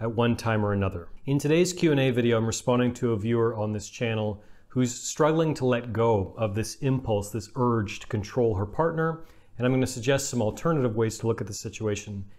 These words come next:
instead. My name is Zachary Stockhill, and since twenty thirteen, I've been helping men and women from all over the world overcome jealousy and possessiveness in their relationships, overcome retroactive jealousy, and enjoy happier relationships and more peaceful lives.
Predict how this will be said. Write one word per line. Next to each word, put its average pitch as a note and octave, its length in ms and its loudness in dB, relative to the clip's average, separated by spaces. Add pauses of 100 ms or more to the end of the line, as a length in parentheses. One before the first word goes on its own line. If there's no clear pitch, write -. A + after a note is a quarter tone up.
(180)
instead. G2 480 -8 (300)
My B2 120 2
name E3 160 4
is C3 80 2
Zachary B2+ 400 2
Stockhill, C3 540 0
and A#2+ 100 -6
since - 180 -6
twenty D3 280 0
thirteen, B2+ 420 0
I've A2 140 0
been A2+ 80 0
helping A#2 360 -2
men A2 140 0
and A#2+ 100 2
women A2 200 0
from G#2+ 240 -12
all C3 240 2
over A#2 160 0
the G#2+ 80 2
world G2+ 340 2 (340)
overcome C3 480 2
jealousy A#2 460 0
and A#2 100 0
possessiveness A#2 600 -2
in G#2+ 80 -6
their G2+ 120 0
relationships, B2+ 800 0
overcome G#2+ 440 -2
retroactive G#2+ 540 -4
jealousy, B2 640 -2 (320)
and A2+ 100 -2
enjoy A2+ 300 0
happier C3 440 0
relationships A2 680 -2
and G#2+ 80 -4
more G#2 160 0
peaceful G#2 380 -6
lives. G2 480 -2